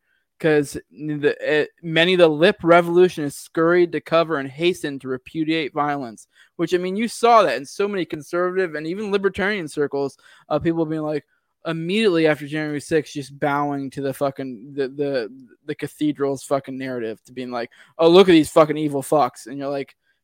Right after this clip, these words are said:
"Just a minute ago, you were, like, completely against all this shit. Like, what, what is going on?" Like, and I, I do think there's something to that.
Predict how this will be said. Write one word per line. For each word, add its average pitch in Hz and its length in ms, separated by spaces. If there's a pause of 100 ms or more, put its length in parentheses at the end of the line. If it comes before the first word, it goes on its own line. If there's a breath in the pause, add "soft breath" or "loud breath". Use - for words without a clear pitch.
"Just 254 160
a 285 40
minute 277 240
ago, 185 220
you 170 160
were, 180 100
like, 170 140
completely 220 440
against 202 260
all 160 100
this 139 120
shit. 131 140
Like, 139 160
what, 156 260
what 180 160
is 175 140
going 170 280
on?" 143 440
Like, 127 300 (440)
and 147 200
I, 135 260
I 156 40
do 151 160
think 151 140
there's 147 160
something 139 320
to 135 100
that. 131 320